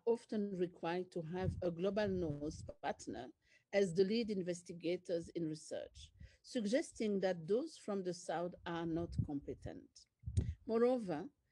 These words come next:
there are significant power imbalance. Execution of the project and the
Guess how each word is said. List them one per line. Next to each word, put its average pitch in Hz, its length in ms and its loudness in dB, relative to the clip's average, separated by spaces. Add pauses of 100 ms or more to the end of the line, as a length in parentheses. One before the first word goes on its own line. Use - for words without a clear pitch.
(160)
there 208 180 4
are 220 60 2
significant 254 1120 0 (140)
power 214 260 4 (100)
imbalance. 170 920 -4 (760)
Execution 214 760 4 (100)
of 202 160 2 (300)
the 180 100 2
project 185 720 2 (560)
and 202 200 4
the 196 120 6